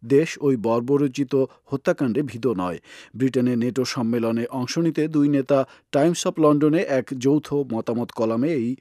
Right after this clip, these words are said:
বক্তব্য রাখেন। পূর্ব সিরিয়া এবং উত্তর ও পশ্চিম ইরাকের বহু অংশের দখল নিয়ে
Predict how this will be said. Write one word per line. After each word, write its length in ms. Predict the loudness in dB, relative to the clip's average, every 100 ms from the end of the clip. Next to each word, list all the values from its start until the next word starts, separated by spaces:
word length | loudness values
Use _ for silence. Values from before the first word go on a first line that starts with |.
| -8
বক্তব্য 360 | -8 -6 -8 -6
রাখেন। 440 | -6 -6 -8 -10 -14 -20 -2
পূর্ব 260 | 2 4 4
সিরিয়া 360 | 2 2 4
এবং 260 | 4 2 0 -6 -20 -20 -4
উত্তর 400 | -2 0 0 0
ও 100 | 0
পশ্চিম 460 | 0 0 0 0 4
ইরাকের 340 | 4 4 0
বহু 300 | 0 0 0
অংশের 340 | -2 0 -2 0
দখল 320 | -2 -2 -2
নিয়ে 340 | 0 -2 -4